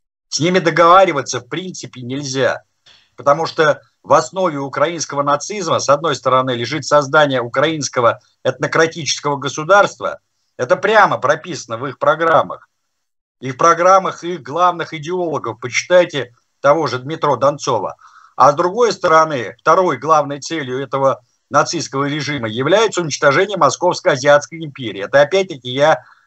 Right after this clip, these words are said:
цитирую Дмитро Донцова. Как одна из главных задач украинских нацистов. Именно это было указано в этой книге.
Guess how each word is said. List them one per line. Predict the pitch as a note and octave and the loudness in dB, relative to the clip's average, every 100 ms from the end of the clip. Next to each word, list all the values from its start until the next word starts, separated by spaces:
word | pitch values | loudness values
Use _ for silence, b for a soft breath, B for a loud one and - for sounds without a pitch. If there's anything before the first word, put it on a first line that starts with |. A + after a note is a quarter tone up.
| B | B
цитирую | - D3 F#3 F3+ D#3+ | -6 -6 0 0 0
Дмитро | C3 C#3+ D#3 E3 | -4 -6 -2 0
Донцова. | D3+ C#3+ - A#2+ G2 E2+ _ _ _ _ _ - | 0 -2 -4 -6 -4 -6 _ _ _ _ _ -2
Как | C#3 C#3+ D#3 | 4 4 4
одна | D#3 E3 F3 | -2 0 -2
из | B2+ | -2
главных | D3 E3 D#3+ D3+ | -2 -2 -2 -6
задач | C3 F#3 E3+ - | 0 0 0 -4
украинских | A#2+ C3+ D3+ - B2 | -6 -6 -6 -12 -8
нацистов. | E3 D#3+ E3 A#2+ - - | -4 -4 -4 -10 -14 -10
Именно | E3+ F#3 F#3 F3 | -4 -2 -2 0
это | D3 A#2+ G2+ E2 _ | 2 2 0 -8 _
было | - D3+ | -6 -2
указано | C#3+ D#3+ F3 D3 A2+ A#2+ | -2 0 2 2 2 -4
в | |
этой | C#3 C3+ D3 | -6 -8 -12
книге. | D#3+ C#3+ F#2+ - | -10 -10 -10 -14